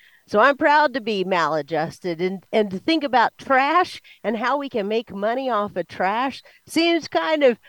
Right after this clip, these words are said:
wrong-headed, right? Because this is something that we don't think is worth anything.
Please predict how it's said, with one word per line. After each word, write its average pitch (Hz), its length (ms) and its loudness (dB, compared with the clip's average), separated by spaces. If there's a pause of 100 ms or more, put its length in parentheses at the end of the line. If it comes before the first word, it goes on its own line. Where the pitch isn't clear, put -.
(140)
wrong-headed, 220 1120 0
right? 196 440 0
Because 190 380 -2
this 220 240 0
is 233 180 -4
something 240 440 -2
that 214 120 -4
we 233 120 -10
don't 226 280 -6
think 233 200 -4
is 185 200 -6
worth 214 440 -4
anything. 147 600 -6